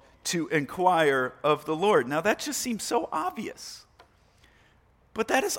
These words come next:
often the last resort of the people of God. What do we do?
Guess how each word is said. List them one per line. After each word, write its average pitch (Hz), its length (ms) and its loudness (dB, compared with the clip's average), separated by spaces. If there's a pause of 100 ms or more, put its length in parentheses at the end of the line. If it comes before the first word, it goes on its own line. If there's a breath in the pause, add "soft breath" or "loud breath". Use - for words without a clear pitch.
often 214 400 2
the 180 100 4
last 196 400 6
resort 190 480 6
of 165 100 4
the 165 80 -6
people 196 360 -2
of 190 100 0
God. 185 460 4 (1300)
What 190 220 2
do 302 120 2
we 285 160 2
do? 185 280 2